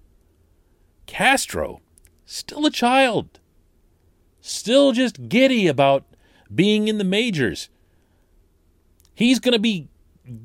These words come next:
giddy beyond words to see Dodger Stadium this week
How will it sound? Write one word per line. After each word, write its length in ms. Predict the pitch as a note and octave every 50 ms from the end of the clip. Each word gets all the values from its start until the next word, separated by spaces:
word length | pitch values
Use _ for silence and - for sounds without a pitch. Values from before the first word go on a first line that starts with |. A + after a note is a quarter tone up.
| B2 C#3
giddy 480 | C#3+ D#3+ A3+ C#4+ D4+ D#4 D4+ C#4+ C#4 C4
beyond 640 | A#3 C4 B3 B3 B3+ A#3+ A#3+ B3 B3 A#3 A#3 A#3+
words 600 | B3+ C#4 D4 D4 C#4+ C4+ A#3 G3 D#3 B2 G2+ -
to 120 | - - B2
see 260 | - - F#3+ F3 D3+
Dodger 420 | C3 D3+ C#3+ D3 D#3+ D#3+ D3+ F3
Stadium 680 | E3+ - - G#3 A3+ C4 C4 B3+ G#3 B2+ F2 D2 - - _ _ _ _ _ _ _ _ _ _ _ _ _ _ _ _ _ _ _ _ _ _ _ _ _ - - - _ _ _ _ _ _ _ _ -
this 340 | G#2+ A2+ C3+ B2+ - - -
week 380 | A#2+ A2+ F#2 - - - -